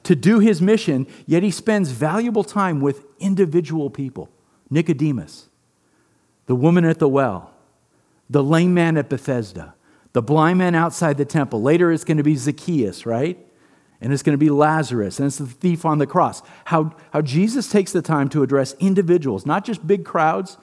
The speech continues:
not just corporate groups of people, but individuals by name. That is still happening today. Jesus still addresses Glenn, right? And Michaela and Jason.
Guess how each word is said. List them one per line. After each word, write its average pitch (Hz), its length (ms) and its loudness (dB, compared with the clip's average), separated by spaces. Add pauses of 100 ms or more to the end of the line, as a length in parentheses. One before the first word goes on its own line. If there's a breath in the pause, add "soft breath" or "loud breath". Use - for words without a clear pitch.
(300 soft breath)
not 151 180 0
just - 260 -2 (260 loud breath)
corporate 190 520 2
groups 180 260 0
of 180 100 -2
people, 202 360 -2
but 123 260 -4
individuals 139 800 0 (360 soft breath)
by 117 300 -2
name. 110 240 -4
That 127 160 -2
is 117 80 -8
still 135 220 -2
happening 110 420 -6
today. 82 240 -16 (1800)
Jesus 127 340 -4
still 135 440 0
addresses 117 720 -6 (420 soft breath)
Glenn, 110 360 -6 (1300)
right? 135 280 -8 (160)
And 98 120 -12
Michaela 95 600 -6
and 92 140 -18
Jason. 107 500 -12